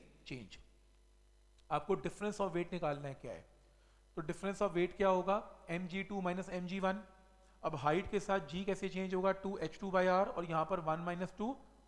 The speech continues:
एच one by r। इन्हें minus करेंगे, simplify करेंगे, तो एच वन माइनस एच टू मान लो question में एच given है, तो आपके simplify करके ये answer आ जाएगा।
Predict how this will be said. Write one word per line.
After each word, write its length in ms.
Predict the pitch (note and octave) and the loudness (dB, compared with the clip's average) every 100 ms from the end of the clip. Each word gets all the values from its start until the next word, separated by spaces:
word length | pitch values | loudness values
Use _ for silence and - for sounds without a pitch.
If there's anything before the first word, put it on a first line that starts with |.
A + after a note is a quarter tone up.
| - D#3+ | -12 -8
एच 200 | D3+ E3 | -6 -4
one 180 | D#3+ | -2
by 120 | E3 D#3+ | -2 0
r। 100 | E3 D#3 - - - _ - | -2 -4 -14 -20 -20 _ -4
इन्हें 180 | F#3+ G3+ | -2 0
minus 380 | D#3+ D#3+ F#3 - | 0 0 0 0
करेंगे, 440 | F#3+ F#3 F#3 G3 | 2 2 2 0
simplify 560 | F#3+ D#3+ D#3+ F#3+ F#3+ F#3+ | 0 -4 -4 -2 0 2
करेंगे, 440 | F#3+ F#3 F3+ F#3 G3 - - - - - | 2 0 2 0 0 -4 -20 -20 -16 -2
तो 80 | F3+ | 0
एच 180 | E3+ F#3+ | 2 0
वन 140 | F#3+ | 0
माइनस 320 | F3 E3+ F#3 F3+ | 0 0 -2 -4
एच 140 | - | -4
टू 80 | G3 | -4
मान 160 | F3+ E3+ | 0 0
लो 100 | F#3 | 0
question 340 | F#3 F3 - F3+ | -2 -4 -4 -4
में 120 | F#3 | -2
एच 240 | D#3+ - | -4 -2
given 260 | F3+ F3+ F3+ | 0 2 2
है, 120 | F#3 | -2
तो 120 | F#3 | 0
आपके 280 | F3 E3+ F#3+ | 0 0 -2
simplify 480 | F3 E3 F3 F3 F3+ | -2 -4 -4 -2 -2
करके 240 | F3 E3 | -2 -4
ये 120 | F3+ E3 | -2 -2
answer 300 | C#3+ - C#3 | -4 -4 -6
आ 60 | A#2+ | -6
जाएगा। 360 | D#2+ D2 - | -10 -16 -20